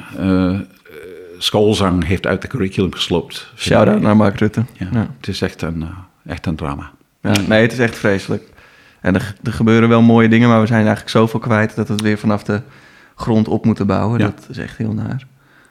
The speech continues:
Speaker 2: Ja. Er was vorige week een mooie, of twee, drie weken. Er was een tijd geleden een mooie documentaire op Zembla.
Speaker 1: De
Speaker 2: Over
Speaker 1: Zembla
Speaker 2: de
Speaker 1: heb ik
Speaker 2: teleurgang
Speaker 1: gisteren gezien.
Speaker 2: van, eh,
Speaker 1: Ja.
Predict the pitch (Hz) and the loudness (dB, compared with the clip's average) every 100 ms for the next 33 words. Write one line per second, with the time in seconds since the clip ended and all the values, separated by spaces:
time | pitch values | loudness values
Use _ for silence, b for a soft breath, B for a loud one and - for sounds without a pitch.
0 | b - 101 - _ _ _ - 110 104 | b -8 -8 -8 _ _ _ -8 -4 -4
1 | - 110 107 110 110 110 107 104 - 117 | -2 -2 0 -2 0 2 2 2 -2 -8
2 | - _ _ - 131 143 123 143 151 139 | -12 _ _ 0 0 0 -2 -4 -2 -4
3 | 139 151 120 131 139 120 139 147 - 139 | -4 -2 0 0 0 0 2 0 0 2
4 | 139 135 131 127 120 123 117 113 113 - | 4 4 6 4 2 2 2 2 2 2
5 | 113 107 104 98 110 98 127 123 123 123 | 2 4 2 2 4 4 4 4 4 2
6 | 120 117 170 - 135 120 - 95 80 76 | 2 4 2 2 0 0 0 -2 -2 -2
7 | - 117 117 117 113 110 104 | 0 4 4 2 2 2 0